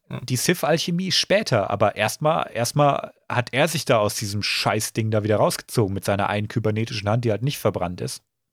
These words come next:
Speaker 1: Das ist eine starke Szene, wie sich dieser
Speaker 2: Ja.
Speaker 1: vollkommen kaputte, wütende Bengel, äh,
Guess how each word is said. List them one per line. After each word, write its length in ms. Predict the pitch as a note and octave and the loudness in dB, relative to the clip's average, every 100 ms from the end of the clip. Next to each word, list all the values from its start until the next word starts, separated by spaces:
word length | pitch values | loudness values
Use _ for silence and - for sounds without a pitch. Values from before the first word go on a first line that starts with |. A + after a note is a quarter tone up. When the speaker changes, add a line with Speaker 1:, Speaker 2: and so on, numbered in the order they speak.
| _ | _
Speaker 1:
Das 200 | A#2+ A#2+ | -2 0
ist 100 | B2 | 0
eine 80 | B2+ | 0
starke 360 | - B2 A#2+ A2+ | 4 4 4 -2
Szene, 600 | - A2+ G#2 F#2 E2 - | 0 2 2 0 -4 -8
wie 120 | - A2 | -4 -2
sich 160 | A2+ | -4
dieser 260 | - A#2 A2+ | -2 2 2
Speaker 2:
Ja. 60 | - | 4
Speaker 1:
vollkommen 440 | C#3 B2+ B2+ A#2+ | 4 4 2 -2
kaputte, 640 | - - - C#3 - B2+ A2+ G#2+ - | -4 -6 -4 -2 0 0 -2 -6 2
wütende 520 | D3+ D3 C#3+ A#2+ G2+ _ | 2 2 0 0 -2 _
Bengel, 500 | A2 A2+ A2 F2+ B2+ - _ _ _ _ _ _ | 4 4 2 2 0 -6 _ _ _ _ _ _
äh, 240 | A2 A2+ | 8 8